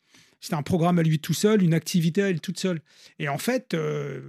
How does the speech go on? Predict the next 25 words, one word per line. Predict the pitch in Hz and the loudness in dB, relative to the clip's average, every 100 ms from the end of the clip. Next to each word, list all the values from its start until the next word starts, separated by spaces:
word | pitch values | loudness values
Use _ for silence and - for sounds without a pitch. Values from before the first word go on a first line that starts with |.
| 143 160 147 139 139 | -16 -18 -18 -18 -20
moi, | 139 143 165 180 202 190 | -14 -4 0 2 2 0
d'après | 147 143 151 - | -4 -8 -6 -2
moi, | 165 190 | 0 0
de, | 156 156 | -2 -6
depuis | 147 160 202 | -2 -2 -2
la | 160 | -2
crise | - 165 139 | 0 -2 0
du, | 151 151 143 | -2 -2 -2
du | 151 | -2
covid | 180 160 170 | 0 2 2
et | |
du | 151 | 0
confinement, | - 175 - 175 202 247 - - - - - | 0 0 4 6 6 2 -6 -20 -20 -12 -2
euh, | 160 160 156 151 151 156 - | 2 2 2 2 2 0 -2
on | 175 165 | 2 4
est | |
rentré | 165 175 - 202 | 4 2 2 2
vraiment | 131 143 202 226 190 | 2 2 4 4 4
à | |
l'ère | 180 160 | 0 0
du | 156 | -2
divertissement | 170 180 170 180 - 196 | 0 -2 -2 -4 -2 0
et | 170 | 2
du | 170 | 2
loisir. | 165 175 156 247 | 2 2 2 2